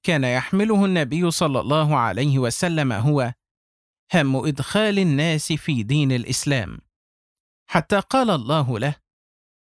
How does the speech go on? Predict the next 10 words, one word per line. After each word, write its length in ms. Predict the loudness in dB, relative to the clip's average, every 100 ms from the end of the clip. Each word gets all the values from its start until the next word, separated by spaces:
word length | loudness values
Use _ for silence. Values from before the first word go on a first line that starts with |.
| _ -2
"فلعلك 680 | 0 2 0 0 -2 -2
باخع 760 | -2 -2 -2 -2 -2 -2 0 0
نفسك 800 | 0 0 -2 -4 -6 -4 -2 0
على 640 | 0 0 0 0 0 -2
آثارهم 1160 | -2 -2 -2 -2 -2 0 0 0 0 0 0 -2 -4
إن 220 | -2 0 0
لم 200 | 0 2
يؤمنوا 720 | 0 0 2 2 2 2 0
بهذا 640 | 0 0 0 0 -2 -2
الحديث 760 | -4 -4 -4 -2 0 -2 -2